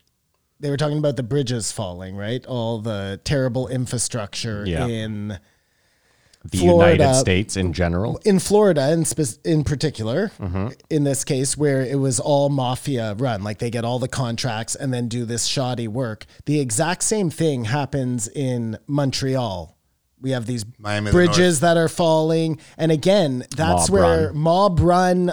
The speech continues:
Speaker 1: all of that shit, man. And that's, this is what I don't understand. So these mafia outfits are getting these contracts, right? Like,
Speaker 2: Mm-hmm.
Speaker 1: where there shouldn't be in the first place, these super juicy contracts with the city and the government and all this shit.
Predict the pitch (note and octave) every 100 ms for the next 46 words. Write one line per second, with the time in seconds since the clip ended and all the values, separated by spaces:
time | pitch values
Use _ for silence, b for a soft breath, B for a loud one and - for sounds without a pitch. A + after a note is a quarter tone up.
0 | - - E3 F#3+ F#3+ C#3+ B2 G#2+ - B2+
1 | G#2 B2 C3 D3+ - B B B B -
2 | F3+ F3+ A#3 B3+ G3+ D#3+ G#3+ A#3 C4+ C4
3 | C4 G#3+ F3+ F3 E3 D3 C#3+ A#2+ A2+ C3+
4 | B2 C#3+ C#3 B2 - _ _ _ _ _
5 | C3+ E3 F#3+ E3+ D3 B2 A#2 A2+ - -
6 | _ _ - D#3 B2+ - B2 F#2+ - -
7 | - D#3 C#3+ B2+ E3 F3 F#3 E3+ D#3+ C#3
8 | - C#3+ A#2+ G#2+ G#2 D2+ - - - A#2+
9 | A#2+ E3+ D#3+ C#3 B2 C3+ C#3+ C#3 C3+ B2+
10 | - - F#3 F3+ C3+ - B2 A2+ A2+ -
11 | C#3+ A#2 - G2 F#2 C3 A#2+ - - G3+
12 | G3 D#3+ A#2+ D3+ D3+ - C#3 - B2+ B2
13 | B2 G#2 F#2+ - B2+ - A2 - D3 C3
14 | B2+ A2+ G#2+ G#2+ C3 C3 C3 B2 A#2+ B2
15 | C3+ C#3+ A#2+ - D3 A#2+